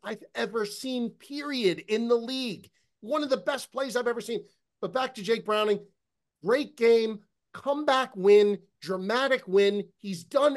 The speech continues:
an admirable job. It's not like Cincinnati is sneaking games out like the Bears, where they only score a touchdown here or there and they win. Ve-, they've been putting up twenty-eight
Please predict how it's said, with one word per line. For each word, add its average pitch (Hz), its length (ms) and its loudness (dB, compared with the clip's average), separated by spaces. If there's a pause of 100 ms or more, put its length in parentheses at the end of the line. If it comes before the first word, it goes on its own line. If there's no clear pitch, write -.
(120)
an 185 240 -4
admirable 233 680 2
job. 240 300 -2 (260)
It's 294 220 -8
not 349 240 2
like 302 180 2
Cincinnati 254 840 -2 (200)
is 214 220 -8
sneaking 262 640 -4
games 240 400 2
out 208 220 0
like 196 220 -2
the 190 80 -2
Bears, 208 640 0 (220)
where 226 180 4
they 226 160 4
only 247 260 0
score 247 460 -4
a 190 40 0
touchdown 240 640 -2
here 220 320 -2
or 185 120 0
there 214 380 0 (180)
and 214 180 -2
they 226 100 2
win. 226 320 -2
Ve-, 202 100 2 (380)
they've 349 300 4
been 311 160 4
putting 247 280 2
up 180 180 0
twenty-eight 214 840 4